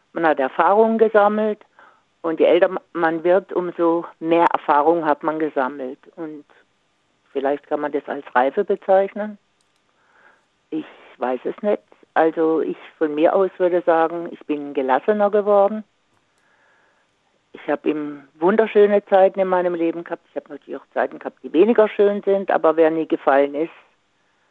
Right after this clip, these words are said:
weiß auch, kann auch nicht aufstehen. Also man lernt dadurch auch aufzustehen. Ich bin reifer geworden, ähm, in Dingen, was Behörden anbetrifft. Ich informiere mich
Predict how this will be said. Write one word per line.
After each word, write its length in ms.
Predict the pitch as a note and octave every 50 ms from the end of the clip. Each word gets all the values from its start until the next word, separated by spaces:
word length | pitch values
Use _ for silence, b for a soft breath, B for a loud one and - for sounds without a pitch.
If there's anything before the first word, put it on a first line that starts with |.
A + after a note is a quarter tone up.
| _ _
weiß 220 | - D3 D3 -
auch, 100 | C3+ - - - _ _ _ _
kann 200 | - D#3+ D3+ D3+
auch 140 | C#3 - -
nicht 180 | D3+ B2+ -
aufstehen. 720 | - - D#3 G3+ - - - - G3+ G#3+ G#3+ G#3+ G#3+ G3+
Also 240 | F#3+ F3 D#3+ - E3
man 240 | D#3+ D#3 D#3 D#3 D#3
lernt 320 | C#3+ D3 C3 C#3 D#3+ -
dadurch 360 | D3+ D3+ - E3+ D#3+ D#3 - -
auch 100 | - -
aufzustehen. 800 | - D3 D3+ - _ _ F#3 - - _ F3+ F3 F3+ F3+ F3+ F#3 _ _ _ _ _ _ _ _ _ _ _ _ _ _ _
Ich 100 | - -
bin 140 | - F3+ E3+
reifer 360 | D3+ C#3+ D3+ D#3+ - F3+ F3
geworden, 680 | F3 F3+ D#3+ F3 F3 E3+ E3 E3 D#3+ - F3+ F3+ E3+ F3 -
ähm, 520 | F3 E3+ E3+ E3 E3 E3+ E3 E3 E3 E3 - _ _ _ _ _ _ _ _ _ _ _ _ _ _ _ _ _ _ _ _ _
in 100 | E3 D#3+
Dingen, 320 | - E3+ E3 E3+ E3 D#3+
was 120 | D3+ D3 - - -
Behörden 400 | - C#3+ C#3+ D3 D3+ F3 G#3 G3
anbetrifft. 760 | F3 F3+ F#3 F3+ F#3 F3+ - - G3 F#3+ F#3 F3 - - _
Ich 200 | - C#3+ D3 -
informiere 540 | - - C#3+ D3 - C#3+ C3+ D3 E3+ F3 F#3
mich 180 | F#3+ F#3+ F#3